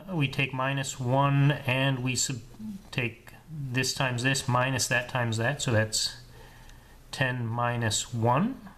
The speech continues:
So that's nine times minus one is minus nine, right? And then our C three two, again, um, one, two, three, four, five, that's minus one.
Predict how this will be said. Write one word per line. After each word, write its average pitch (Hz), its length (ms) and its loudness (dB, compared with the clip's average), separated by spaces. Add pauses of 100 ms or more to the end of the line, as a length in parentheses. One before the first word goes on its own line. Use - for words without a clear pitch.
(340)
So - 160 -4
that's 104 240 0
nine 147 420 4
times 120 300 0
minus 123 420 0
one 120 220 4
is 107 120 4
minus 110 460 2
nine, 104 560 2 (580)
right? 123 220 2 (880)
And 139 180 6
then 151 200 4
our 139 200 4
C 156 440 4
three 147 480 2
two, 214 500 0 (400)
again, 139 440 4
um, 127 600 4
one, 135 200 4
two, 143 100 4
three, 139 460 2 (580)
four, 110 260 0
five, 165 540 -2
that's 107 280 -12
minus 110 480 2
one. 165 420 4